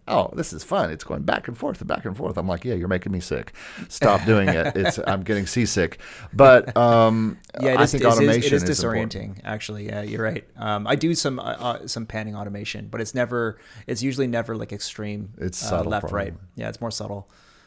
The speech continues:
Speaker 2: Um, there's a great t-, uh, uh, uh, plugin I use actually by Output called Movement,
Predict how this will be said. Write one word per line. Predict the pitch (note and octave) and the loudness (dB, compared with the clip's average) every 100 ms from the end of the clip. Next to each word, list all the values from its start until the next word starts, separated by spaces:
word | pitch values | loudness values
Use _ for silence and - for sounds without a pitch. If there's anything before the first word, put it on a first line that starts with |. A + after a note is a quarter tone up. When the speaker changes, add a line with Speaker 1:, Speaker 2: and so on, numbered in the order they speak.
| _ - | _ -12
Speaker 2:
Um, | G#2+ G2 G2 F#2+ G#2 | -10 -10 -12 -14 -10
there's | C3+ C3+ | -4 -2
a | |
great | E3+ G#3+ | 0 0
t-, | - - | -2 -4
uh, | C3 | -4
uh, | |
uh, | A#2 A#2 A#2+ B2 A2 G#2+ - | -4 -6 -4 -2 -2 -4 -10
plugin | - A2+ A2+ | -6 -6 -6
I | G#2+ | -8
use | G#2 G#2 | -10 -10
actually | G2 - A2 A2 | -12 -10 -12 -10
by | G#2+ G#2+ | -10 -10
Output | A2+ A2 - G2 | -8 -10 -10 -14
called | - G#2 G#2+ | -10 -10 -6
Movement, | G#2 G#2+ G#2 F#2+ - | -6 -6 -8 -12 -14